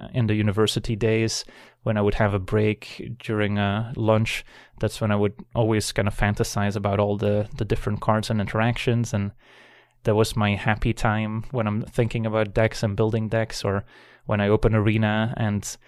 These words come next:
I put, like, two play sets of cards in the deck builder and I'm ready to kind of build a deck around it. That's when I'm at my happiest.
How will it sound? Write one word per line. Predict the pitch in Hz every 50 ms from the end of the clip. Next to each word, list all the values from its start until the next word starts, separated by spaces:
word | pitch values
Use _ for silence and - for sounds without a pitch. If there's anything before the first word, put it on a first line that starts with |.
| - _ _ _ -
I | 117
put, | 110 - - 123 113 107 - -
like, | 110 104 104 101 - - - - - - _ _ _ _
two | - - 131 120
play | - - 127 117
sets | 117 - - 117 - -
of | 120 113 -
cards | - 120 117 117 117 117 -
in | - 120
the | 120 110
deck | 98 120 120 104
builder | - 131 117 117 117 123 120 120
and | 120 110 107
I'm | 104 104 101 104 117 156
ready | - 117 107 110 110 113 110
to | - - - 123 101
kind | - - 113 113
of | 107
build | 101 113 107 104
a | 110
deck | 95 117 110 107 -
around | 120 110 110 113 117 123
it. | 120 - - _ _ _ _ _ _ _ _ _
That's | - 107 107 104 - -
when | 113 110 107 104 104 104 101 101 -
I'm | - 113 107 104 107 110 -
at | - 120 - -
my | 113 104 104 104 101
happiest. | 98 - 110 101 - - 110 107 107 - - -